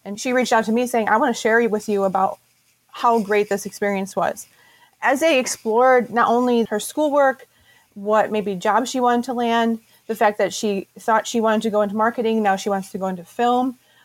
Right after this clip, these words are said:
But really for Elsa, what she took away from it was she came to be the person she wanted to be because of the support that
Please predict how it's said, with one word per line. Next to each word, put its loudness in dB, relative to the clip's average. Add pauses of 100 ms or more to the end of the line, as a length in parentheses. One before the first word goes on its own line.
(140)
But 0 (200)
really 0
for -2
Elsa, 2
what 0
she -4
took -4
away 2
from -4
it -6
was -2 (1120)
she -4
came 0
to 0 (240)
be 2
the -4
person 0
she -2
wanted 2
to -6
be -4
because -6
of -2
the 0
support 0
that 0